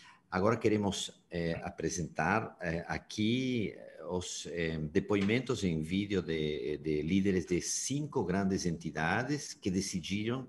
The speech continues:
investir no fundo Indicator dois de I O T. Vamos começar com a mensagem de Alex Salgado, líder de B two B da Vivo.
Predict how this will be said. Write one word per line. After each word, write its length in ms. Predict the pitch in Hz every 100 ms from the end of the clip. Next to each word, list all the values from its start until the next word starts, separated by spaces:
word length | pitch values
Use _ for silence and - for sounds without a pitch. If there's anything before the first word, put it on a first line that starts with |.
| - - -
investir 760 | 139 151 - - 101 120 135 - - -
no 120 | 104
fundo 340 | - - 101
Indicator 560 | 110 110 - 87 85 95
dois 480 | 87 82 87 - -
de 120 | - 76
I 120 | 85
O 40 |
T. 240 | 90 71 - _ - - - - - -
Vamos 200 | 90 92
começar 340 | 104 104 -
com 120 | 120 113
a 60 |
mensagem 520 | 90 82 - 107 101
de 200 | 85 90 -
Alex 580 | 113 131 135 - - -
Salgado, 840 | - 101 90 71 69 71 98 135 - - - - -
líder 480 | 85 90 104 113 101
de 100 | 82
B 180 | 82 95
two 160 | -
B 160 | 76 82
da 120 | 90
Vivo. 300 | 73 69 -